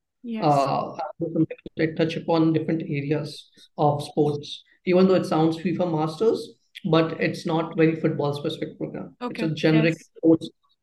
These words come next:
Speaker 2: Uh, fifa is, I think, one of their sponsors, uh, which, I mean, pushes the course or give some grants towards it, and that's why it's called fifa Masters.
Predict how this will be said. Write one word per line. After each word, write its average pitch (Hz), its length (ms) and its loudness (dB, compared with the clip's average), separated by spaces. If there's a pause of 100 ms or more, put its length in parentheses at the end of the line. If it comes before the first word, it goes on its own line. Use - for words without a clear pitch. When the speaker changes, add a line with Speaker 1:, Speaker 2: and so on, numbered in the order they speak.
(760)
Speaker 2:
Uh, 73 240 -2
fifa 165 560 2
is, 156 240 8
I 151 80 0
think, 147 240 -4
one 147 180 4
of 135 120 -2
their 143 160 2
sponsors, 147 720 -2 (500)
uh, 151 520 0 (360)
which, 151 520 2 (120)
I 160 80 -4
mean, 135 520 -4
pushes 160 300 -2
the 156 80 0
course 170 480 -2
or 147 400 -4 (240)
give 156 320 2
some 151 220 0
grants 170 440 0
towards 175 400 0
it, 226 340 -2
and 151 140 0
that's - 180 -2
why 151 100 2
it's 147 140 -4
called 151 200 -6
fifa 160 220 0
Masters. 156 540 -6